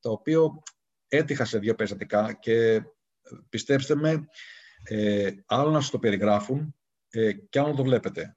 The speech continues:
Ε, οπότε και αυτοί ήθελαν κάπου να μαζευτεί αυτό το χάλι. Οπότε βάλανε κάποια πράγματα, αν θέλετε,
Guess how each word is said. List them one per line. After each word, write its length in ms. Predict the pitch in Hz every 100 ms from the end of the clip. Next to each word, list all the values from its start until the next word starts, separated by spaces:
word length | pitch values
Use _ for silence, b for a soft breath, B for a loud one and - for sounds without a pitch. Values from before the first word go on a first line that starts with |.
| _ _ b b b b _
Ε, 1000 | 113 110 113 110 107 104 104 101 107 104 -
οπότε 300 | 113 120 190
και 100 | 185
αυτοί 200 | 156 180
ήθελαν 400 | 180 202 190 165
κάπου 260 | 180 180 180
να 80 |
μαζευτεί 420 | 170 135 139 - 175
αυτό 120 | 160
το 60 |
χάλι. 460 | 151 156 139 92 - B B B B B
Οπότε 320 | 147 202 208
βάλανε 340 | 160 190 208 190
κάποια 440 | 185 185 196 190
πράγματα, 640 | 156 165 170 127 - 98 -
αν 200 | 113 110
θέλετε, 640 | - 123 120 110 95